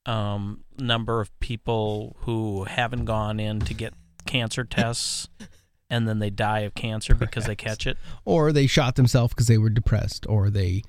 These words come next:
Speaker 2: shot someone else, or they, you know, choked out their twelve-year-old because they can't actually be a parent with them all the time, or they beat up their spouse and they died, or, yes.
Speaker 1: So that all those examples of yours have to do with violence.
Speaker 2: <laughs>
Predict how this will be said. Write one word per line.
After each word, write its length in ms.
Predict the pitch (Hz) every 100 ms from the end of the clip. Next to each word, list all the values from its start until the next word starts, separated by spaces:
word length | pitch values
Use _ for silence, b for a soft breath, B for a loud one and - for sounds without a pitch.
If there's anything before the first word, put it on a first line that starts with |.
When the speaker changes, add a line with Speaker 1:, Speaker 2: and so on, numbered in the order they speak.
| b _
Speaker 2:
shot 280 | 135 113
someone 240 | - 113 107
else, 300 | 98 101 -
or 60 | 107
they, 240 | 95 101 110 117 123 -
you 100 | 107
know, 140 | 104
choked 340 | - 123 113
out 140 | 107 101
their 160 | 104
twelve-year-old 560 | 104 110 101 104 98 87
because 240 | 104 -
they 120 | 104 101
can't 240 | - - -
actually 360 | - 117 - 110
be 180 | 110 104
a 40 |
parent 380 | - 120 113 113
with 180 | 117 120
them 120 | 113 107
all 80 |
the 100 | 110
time, 360 | 113 101 101 104 b b b _
or 120 | 107
they 120 | 107
beat 220 | 104 113 107
up 120 | -
their 100 | 101
spouse 640 | - 104 92 104 - - b b b -
and 100 | 107
they 80 | 107
died, 460 | 101 95 92 95 -
or, 380 | 104 - 120 - _ _ _ _ _ _ _
yes. 240 | 113 -
Speaker 1:
So 260 | - 175 151
that 220 | 131 127 -
all 160 | 135 170
those 260 | 226 180 135
examples 600 | 117 117 127 143 185 170
of 120 | 156
yours 420 | 151 170 196 - -
have 200 | - 135 -
to 100 | 127
do 180 | 123
with 240 | 120 123 113
violence. 760 | 104 101 127 180 208 - -
Speaker 2:
<laughs> 40 | -